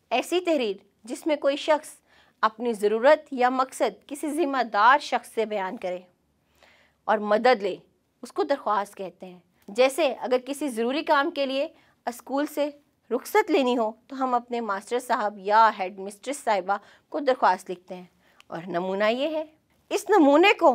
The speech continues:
मद्देनज़र रखते हुए आपको एक दरख्वास्त लिखनी है और वो क्या होगी? चौदह अगस्त के मौके पर अपने स्कूल में तकरीब का इनेकाद करने के लिए स्कूल के हेडमास्टर साहब या हेड मिस्ट्रेस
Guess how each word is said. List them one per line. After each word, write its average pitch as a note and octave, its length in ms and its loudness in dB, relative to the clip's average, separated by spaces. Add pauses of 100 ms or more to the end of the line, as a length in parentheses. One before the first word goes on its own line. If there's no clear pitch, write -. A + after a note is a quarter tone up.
मद्देनज़र D4 540 0
रखते B3 280 -2
हुए A3+ 140 2
आपको G3+ 260 4
एक C4+ 140 0
दरख्वास्त G#3 540 2
लिखनी F3+ 300 -10
है E3+ 140 -18 (400)
और G#3 120 -6
वो G3 120 -6 (120)
क्या C4 140 4
होगी? C#4 420 2 (460)
चौदह B3+ 240 8
अगस्त F4+ 260 2
के E4 120 -2
मौके A#3+ 320 2
पर A#3+ 220 0 (380)
अपने B3 400 0
स्कूल D4 420 0
में A3+ 220 -2 (240)
तकरीब D4 360 -6
का C#4+ 160 4
इनेकाद G3 540 -2
करने G#3+ 280 0
के A3 140 -2
लिए A3 240 -6 (380)
स्कूल D#4 340 -2
के D#4+ 140 2
हेडमास्टर A3 540 0
साहब A3+ 500 4
या G#3 120 -6
हेड G3 280 -8
मिस्ट्रेस G#3+ 400 -10